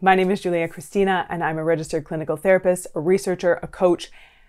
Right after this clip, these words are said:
and the creator of my incredible membership community, the Shift Society. We are taking, where we are taking this work deeper. We are diving into these concepts at a deeper, more transformational level and doing it in community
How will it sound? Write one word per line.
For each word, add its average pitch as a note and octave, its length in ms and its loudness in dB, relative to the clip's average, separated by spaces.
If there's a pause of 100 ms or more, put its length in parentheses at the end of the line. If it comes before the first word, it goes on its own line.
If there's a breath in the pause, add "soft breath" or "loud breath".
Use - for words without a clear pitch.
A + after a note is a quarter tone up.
(160 soft breath)
and F#3+ 100 2
the F#3+ 60 2
creator G3 400 6
of F3 160 4
my E3 140 0
incredible G#3+ 480 4
membership F#3 480 2
community, F3 600 0
the D3 140 -8
Shift B3 240 6
Society. D#3+ 680 4 (320 loud breath)
We E3+ 100 -2
are E3+ 80 2
taking, E3+ 680 -4
where F3 200 0
we F3+ 140 0
are F3+ 80 0
taking F#3+ 400 -2
this E3 240 -4
work E3 300 0 (200)
deeper. - 500 -6 (360 loud breath)
We E3+ 100 -4
are E3 60 -2
diving F#3 540 0 (100)
into E3+ 420 -4
these D#3 180 -4
concepts E3 600 -6
at F3+ 100 -4
a F3 60 -2
deeper, F#3 340 -4
more D#3 260 -4
transformational D#3 800 -8
level G#3 380 2 (320 loud breath)
and E3+ 220 -4
doing F3+ 300 -2
it E3 260 -8
in D#3+ 180 -6
community G3 760 2